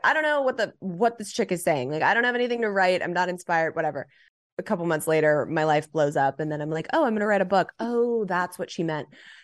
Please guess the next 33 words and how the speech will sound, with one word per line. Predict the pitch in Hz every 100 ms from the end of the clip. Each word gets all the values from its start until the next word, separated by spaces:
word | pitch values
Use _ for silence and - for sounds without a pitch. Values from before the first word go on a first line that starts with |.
| 214
So | - 214 208 208 - -
I, | 143 202 214 202 185 - _ -
I | 202 220
knew | 214 214 220 233 240 226
that | 208 202
whatever | 190 185 180 185
I | 190
was | 180 175
gonna | 180
discover | 170 165 - 175 165 165 165 -
and | 160 160 160
go | 160 160
through | 170 165
on | 131 156 160
this | 151 -
trip | - - 160 147 - - _ _ _ -
was | 165 165
going | 170 160 160
to | 160 160
be | 160 156 151 147 151 - _ _ _ -
powerful, | 170 165 165 160 170 165 160 160 165 175 -
transformative. | 170 156 - - 165 160 160 156 151 151 151 _ _ _ _ _
And | 160 151 151
if | 110 165
I | 151 156
could | 156 170 -
take | 196 180 -
people | 202 -
on | 131 156 160
that | 156 160
journey | 165 156 156
with | 151 147 160 -
me, | 170 147 135 131 151